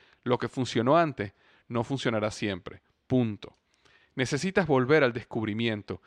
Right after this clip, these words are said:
Tienes que volver a traer tu singularidad al mercado. La gran pregunta que debes hacerte es, ¿en cuál etapa estoy hoy en mi proyecto, negocio, carrera profesional? ¿Es ahora el momento en que necesito divergir? ¿O estoy tratando de mantener viva una idea o proyecto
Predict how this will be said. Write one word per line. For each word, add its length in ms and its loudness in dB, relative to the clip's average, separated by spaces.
Tienes 220 -2
que 80 0
volver 260 6
a 100 0
traer 260 2
tu 100 -10
singularidad 920 2
al 180 2
mercado. 580 -6
La 180 6
gran 240 6
pregunta 480 0
que 100 -2
debes 200 4
hacerte 560 0
es, 200 -12
¿en 180 -4
cuál 180 2
etapa 280 0
estoy 360 0
hoy 220 0
en 80 -4
mi 100 -4
proyecto, 560 0
negocio, 500 0
carrera 320 -4
profesional? 680 -4
¿Es 160 6
ahora 320 10
el 100 2
momento 500 0
en 80 -2
que 120 -4
necesito 500 -4
divergir? 640 2
¿O 120 4
estoy 220 2
tratando 600 2
de 60 2
mantener 420 0
viva 220 2
una 200 0
idea 280 6
o 60 4
proyecto 680 0